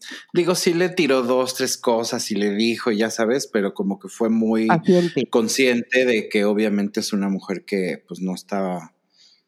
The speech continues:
Speaker 1: no está bien.
Speaker 2: Sí, exacto. Y luego tenemos este momento súper icónico, que ya hemos hablado varias veces de él, que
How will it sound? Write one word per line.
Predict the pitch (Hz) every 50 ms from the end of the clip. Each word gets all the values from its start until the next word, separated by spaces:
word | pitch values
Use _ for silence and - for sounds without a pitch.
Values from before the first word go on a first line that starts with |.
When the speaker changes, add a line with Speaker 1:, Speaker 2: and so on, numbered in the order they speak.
| _ _ _
Speaker 1:
no | - 101
está | 95 - - 104 95
bien. | 101 110 113 107 95 90 - - - - - - _ _ _ _ _ _ _ _ -
Speaker 2:
Sí, | - 208 190 180 170 -
exacto. | - 170 165 - 175 175 - - 175 160 170 - - - - - - - - - -
Y | - 277 285
luego | 285 311 330 349 381 415
tenemos | 415 302 247 247 254 262 277 269 - - _ _ -
este | 226 233 226 - 254 247
momento | 247 254 214 196 185 185 185 214 -
súper | - - 175 160 _ - 185 175 165 160 160
icónico, | 160 151 _ _ - 196 190 190 196 202 190 185 - 190 185 190 233 381 370
que | - 196 175 180
ya | 190 190
hemos | 202 202 220 -
hablado | 226 202 175 165 165 170 170 170
varias | 175 165 170 180 180
veces | 170 170 170 180 175 170
de | 160 143 139 135
él, | 143 214 - - - - - - - - - _ -
que | - 214 214 208 208 208 208 208